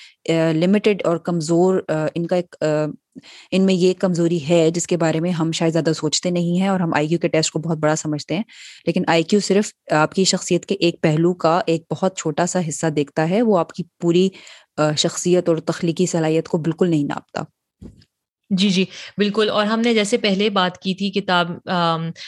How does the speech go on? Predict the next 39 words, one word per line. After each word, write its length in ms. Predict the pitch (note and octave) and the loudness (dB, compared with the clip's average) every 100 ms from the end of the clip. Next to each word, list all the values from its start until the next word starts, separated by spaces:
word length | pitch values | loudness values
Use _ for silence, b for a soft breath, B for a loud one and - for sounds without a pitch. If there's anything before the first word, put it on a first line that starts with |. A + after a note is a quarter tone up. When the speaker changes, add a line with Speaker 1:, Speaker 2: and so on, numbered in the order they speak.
| B | B
Speaker 2:
مائنڈ 320 | F3+ F3+ G3 G3 | 0 2 4 2
سیٹ 220 | A3 G3+ | 0 -2
کا 80 | G3 | -4
جب 160 | F#3 | -4
ذکر 280 | F3 F3+ F3 | -4 -2 -2
کیا 200 | E3+ F3 | 0 -2
تھا، 120 | F3+ | -2
تو 160 | F#3 G3+ | -4 -4
اس 140 | F#3+ | -6
وقت 120 | F#3 | -4
بھی 80 | F#3 | -2
ہم 60 | F#3 | 0
نے 100 | F#3 | 0
بات 200 | F3 E3+ | -2 -2
کی 80 | F#3+ | -6
تھی 100 | A#3 | -6
کہ 80 | - | -2
آئی 180 | F3 E3+ | -2 -2
کیو 200 | - A3 | -2 0
لیو-، 260 | G3 F3 - | 0 0 -2
آئی 160 | F3+ F3 | -2 0
کیو 160 | A3+ | -2
ٹیسٹ 380 | - G3 G3 - | 0 0 -2 -8
جس 300 | F3 F#3+ - | -6 -4 -2
نے 240 | G#3 G#3+ - | -2 0 -2
Speaker 1:
ہم۔ 240 | - - E3+ | -6 -8 -2
Speaker 2:
پہلی 280 | F#3+ F#3 G#3 | 0 0 0
بار، 240 | F#3+ F#3+ F#3 B B B | 2 2 -2 B B B
آ، 180 | F3 E3 | 0 0
تخلیق 380 | - G#3 A3 - | -2 0 0 0
کیا 200 | G3 F3+ | 0 0
تھا، 140 | A3 | 0
اس 280 | - G3+ - | -2 -2 -2
نے 160 | A#3 A#3+ - E3+ F3+ E3+ D#3+ | -2 -2 -4 -6 -6 -6 -4
بچوں 380 | F3+ F3+ G#3+ G#3+ | -2 -2 -4 -2
کی 120 | B3 | -2
Speaker 1:
ہم۔ 100 | B3 - | -4 -2
Speaker 2:
کرنٹ 400 | G3+ F#3+ G3 - | 0 2 0 -2
یا 220 | F#3 F#3+ | -2 -2